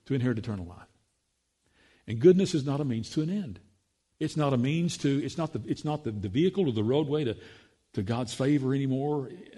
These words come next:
or any more of God's favor, any more of God's blessing than he's gonna bless us or already has us,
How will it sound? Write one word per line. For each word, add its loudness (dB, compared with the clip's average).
or -6
any 2
more 2
of -2
God's -2
favor, 0
any 0
more 0
of -2
God's -6
blessing -2
than -2
he's -4
gonna -4
bless -4
us -8
or -6
already -4
has -6
us, -12